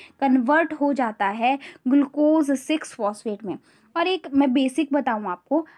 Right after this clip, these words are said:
अगर मान लो आपको just छोटा सा नोट आया ग्लाइकोलिसिस पे, उस पर आप ये फ्लो चार्ट ज़रूर बनाना, जिसमें आप लिखोगे कि ग्लूकोज है, जो ग्लूकोज है वो एक तो ये सिक्स कार्बन कंपाउंड है। ये जो है दो,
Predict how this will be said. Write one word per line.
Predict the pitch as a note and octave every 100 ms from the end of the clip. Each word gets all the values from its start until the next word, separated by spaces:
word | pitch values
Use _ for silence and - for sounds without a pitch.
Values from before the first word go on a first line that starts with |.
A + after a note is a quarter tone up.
| -
अगर | C4+ C#4
मान | D#4 C#4 A#3+
लो | A#3+
आपको | A#3+ B3
just | C4+ C#4+ -
छोटा | B3+ B3
सा | C#4+
नोट | A3+ A3 A#3
आया | A3
ग्लाइकोलिसिस | G#3+ F#3+ G3+ G#3+ -
पे, | -
उस | D4+ C#4
पर | D#4
आप | D4+
ये | D#4+
फ्लो | C#4+ A#3+
चार्ट | C4 B3+
ज़रूर | G#3 G3 A3
बनाना, | A#3 G#3+ F3 G#3 C#4+
जिसमें | B3+ B3+ C#4
आप | C4+
लिखोगे | A#3+ A#3 B3 B3+
कि | C#4 C#4+
ग्लूकोज | A3+ A#3 A3 C4 D4+ D#4
है, | B3 G#3+ D4+ _ _ _ _ _ _ _ _ _ _
जो | B3 B3
ग्लूकोज | G#3+ B3 A3+ B3+ D4+
है | C#4 B3+ D4 - - - _ B3
वो | C#4 F#4 _ - -
एक | D#4 -
तो | F#4
ये | F#4 F#4+
सिक्स | F#4+ E4 -
कार्बन | - C4 A#3 C4 C4+ - _ _
कंपाउंड | B3+ A#3 A3 B3 C4+
है। | B3+ B3 - _ -
ये | C4 E4+ F#4
जो | F#4
है | D#4 E4
दो, | C#4 A#3+ C#4+